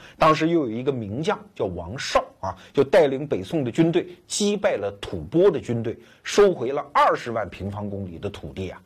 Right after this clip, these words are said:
当时北宋的领土达到最大化呀，而且对西夏形成了包围的态势，北宋的国势一度达到了巅峰啊，所以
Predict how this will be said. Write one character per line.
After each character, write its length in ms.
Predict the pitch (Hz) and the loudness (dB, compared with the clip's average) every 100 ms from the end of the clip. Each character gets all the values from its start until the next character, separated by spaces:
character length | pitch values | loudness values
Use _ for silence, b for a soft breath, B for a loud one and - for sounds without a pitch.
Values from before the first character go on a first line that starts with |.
| B B - | B B 0
当 240 | 233 240 | 4 4
时 160 | - 180 | 0 -4
北 300 | - - 214 | -2 -2 -2
宋 260 | - 202 | -2 0
的 100 | 131 | 0
领 240 | 131 110 170 | -2 -4 -6
土 200 | 107 - | -8 -10
达 100 | - - | -8 -2
到 220 | 185 170 - | -2 -2 0
最 260 | - 247 120 | 2 2 2
大 220 | 110 87 | -4 -2
化 260 | 123 78 | -2 -4
呀， 80 | - - B B | -10 -18 B B
而 180 | 175 | 6
且 200 | 180 135 | 6 0
对 240 | 120 147 120 | 0 0 0
西 320 | - - 226 | -4 0 0
夏 160 | - - b b | 0 -6 b b
形 280 | - 127 139 | -6 -4 -6
成 180 | 98 104 | -6 -8
了 100 | 117 - | -8 0
包 120 | 165 | 2
围 320 | 170 123 87 | 2 0 -6
的 100 | 95 | -8
态 220 | 101 95 | -6 -6
势， 200 | 82 - - b b - | -6 -10 -12 b b 4
北 220 | 180 170 | 6 6
宋 220 | 226 269 | 2 0
的 60 | 160 | 0
国 260 | 131 156 | 2 0
势 240 | - 190 151 | 0 -4 -4
一 260 | 151 240 | -2 -2
度 220 | 294 233 175 - | 0 -2 -2 -6
达 200 | - 180 | -4 -2
到 140 | 165 | -2
了 100 | 127 127 | -4 0
巅 300 | 196 185 170 | 4 6 4
峰 160 | - 87 _ | -4 -8 _
啊， 160 | 78 - | -14 -10
所 160 | - | -4
以 100 | 123 | -4